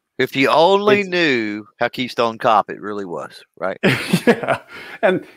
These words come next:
Speaker 2: and, you know, I came out of that night, um, you know,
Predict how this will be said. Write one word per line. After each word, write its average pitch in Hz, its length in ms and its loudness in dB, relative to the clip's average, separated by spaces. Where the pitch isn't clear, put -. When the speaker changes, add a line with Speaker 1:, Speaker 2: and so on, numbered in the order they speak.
Speaker 2:
and, 175 180 2
you 175 100 4
know, 170 280 2
I 151 120 2
came 180 300 0
out 143 120 2
of 147 60 0
that 139 220 2
night, 113 320 -4
um, 104 540 0
you 117 100 -4
know, 113 320 0